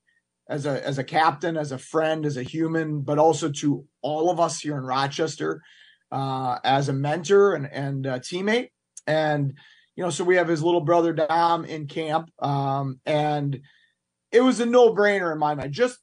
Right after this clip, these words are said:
they're already so excited about being, they were at N H L training camp together. They got the practice together. They're six years apart, so they have never been able to do any of these things like this.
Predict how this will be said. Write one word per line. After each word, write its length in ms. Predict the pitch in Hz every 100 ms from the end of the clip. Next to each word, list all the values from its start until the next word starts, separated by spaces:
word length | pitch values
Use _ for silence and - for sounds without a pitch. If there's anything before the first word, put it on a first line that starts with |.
| -
they're 280 | 170 214 233
already 280 | 247 233
so 260 | 202 143 202
excited 480 | 175 - 175 165 160
about 260 | 151 147
being, 280 | 143 160 165
they 100 | 165
were 120 | 170 165
at 80 |
N 120 | 165 170
H 160 | 160
L 100 | 165
training 320 | 151 160 147
camp 200 | 139 131
together. 320 | 117 127 127 120
They 100 | 143
got 120 | 151
the 60 | 143
practice 460 | 160 151 143 135
together. 220 | - 110
They're 160 | 123 208
six 300 | 220 294 294
years 180 | 285 226
apart, 400 | 170 175 160 -
so 120 | 151
they 160 | 160 214
have 120 | 180
never 300 | 170 185 208
been 180 | 175 175
able 180 | 175
to 60 | 151
do 280 | 139 151 -
any 220 | 156 165
of 140 | 160 131
these 200 | 131 127
things 280 | 120 113 117
like 180 | 107
this. 320 | - - -